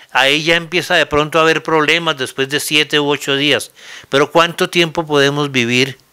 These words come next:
sin respirar? ¿Dos, tres minutos? ¿Un buzo entrenado cuatro o cinco minutos? Es decir, el alimento vital, vital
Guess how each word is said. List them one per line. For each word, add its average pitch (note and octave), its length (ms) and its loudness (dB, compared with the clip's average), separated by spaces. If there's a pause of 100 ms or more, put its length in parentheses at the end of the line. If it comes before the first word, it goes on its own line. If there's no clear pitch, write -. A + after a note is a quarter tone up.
sin A#2+ 220 -6
respirar? - 580 -2 (1500)
¿Dos, A2 380 -6
tres A#2+ 240 -2
minutos? C3 500 -6 (580)
¿Un C3+ 240 0
buzo C#3+ 380 2
entrenado B2+ 840 0 (240)
cuatro C3+ 360 -2
o - 20 -10
cinco C#3+ 320 -8
minutos? C3+ 560 -10 (580)
Es A2 120 -8
decir, D#3+ 180 2
el C3 100 0
alimento B2 680 0
vital, A#2 680 0 (1040)
vital D3 580 -2